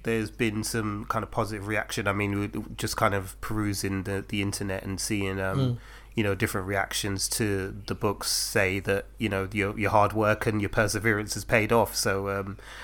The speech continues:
Speaker 1: you know, let that be a, a, a perfect lesson to anybody out there who's in the creative space doing,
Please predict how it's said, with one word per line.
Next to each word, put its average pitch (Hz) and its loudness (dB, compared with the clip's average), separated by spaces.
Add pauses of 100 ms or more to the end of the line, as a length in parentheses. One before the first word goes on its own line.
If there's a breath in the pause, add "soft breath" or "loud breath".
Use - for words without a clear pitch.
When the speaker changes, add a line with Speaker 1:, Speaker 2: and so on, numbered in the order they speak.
(140 loud breath)
Speaker 1:
you 107 2
know, 95 2
let 107 4
that 110 6
be 107 4
a, 101 2
a, 104 0
a 101 -6
perfect - -2
lesson 104 0
to 110 0
anybody 101 0
out 101 4
there 98 2
who's 95 -2
in 98 -2
the 101 0
creative 104 0
space 98 2
doing, 101 0